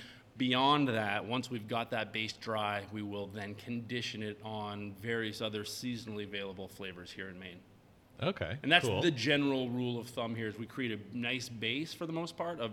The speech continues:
Speaker 1: each of these different ferments, and then we flavor them based on what's available in our area when they're available. So it changes a lot through the year. Um, we have some baseline things, but most products like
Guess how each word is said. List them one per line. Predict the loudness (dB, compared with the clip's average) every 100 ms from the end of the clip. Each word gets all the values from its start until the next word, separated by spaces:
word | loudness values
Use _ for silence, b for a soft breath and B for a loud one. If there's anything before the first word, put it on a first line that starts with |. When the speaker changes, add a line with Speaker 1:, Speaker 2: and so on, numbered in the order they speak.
| -4
Speaker 1:
each | -6 -4
of | -4
these | -2
different | -4 -6 -6
ferments, | -4 -2 -4 -8 -14 B B -6
and | -2
then | 0
we | -2 -4 B B
flavor | -6 2 2 4
them | 2 0 0 -2
based | -2 -4 -2
on | -4 -2
what's | -4 -4
available | -2 -2 0 -2 -2
in | -4 -4
our | -2 -2
area | -2 -2 -2 -2 -6 B B B
when | -4 -2 -2
they're | -4
available. | -4 -6 -6 -10 -14 -20 -20 -20 B B B B
So | 0 2
it | 4
changes | 8 10 10 6 4 0 -6 -10 -20 -20 -20 -8
a | -6
lot | -4 0 2 2 0
through | -4
the | -2
year. | 0 0 2 0 -2 B B B B
Um, | -2
we | 2
have | 4 4
some | 4 -2
baseline | 0 0 2 2 2 2
things, | 0 0
but | 2 0 0 -6
most | -4 -4 -6 -8 -12 -18 -8
products | 0 2 4 0 -4 -4
like | -2 -2 -4